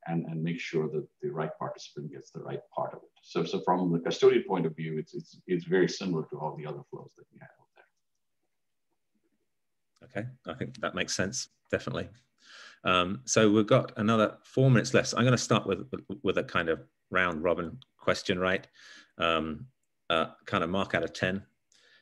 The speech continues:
Speaker 2: So how far are we on this journey? I mean, this journey specifically for, for,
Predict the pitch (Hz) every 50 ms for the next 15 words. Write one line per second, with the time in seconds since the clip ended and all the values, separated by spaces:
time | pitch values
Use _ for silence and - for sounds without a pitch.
0 | _ - - - 98 87 - 131 147 139 131 135 120 110 107 101 104 104 98 92
1 | 92 87 - - - 98 90 82 76 73 73 98 101 107 117 127 127 - 127 117
2 | 110 104 95 92 - - _ - - - - 113 - - - 98 90 87 - -
3 | _ - 87 82 - - - - 82 82 82